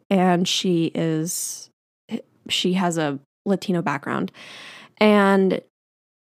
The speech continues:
she did not know that she could call herself Black until her freshman year of college. Um, she,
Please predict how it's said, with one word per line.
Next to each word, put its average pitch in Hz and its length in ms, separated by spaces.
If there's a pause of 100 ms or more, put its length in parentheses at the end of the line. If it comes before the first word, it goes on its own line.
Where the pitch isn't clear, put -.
(160)
she - 260
did 453 160
not 233 300
know 214 380
that 220 200
she - 280
could - 200
call 180 220
herself 180 480
Black 156 280
until 180 260
her 165 100
freshman - 420
year 147 200
of - 200 (200)
college. - 520 (600)
Um, 165 580 (420)
she, 180 300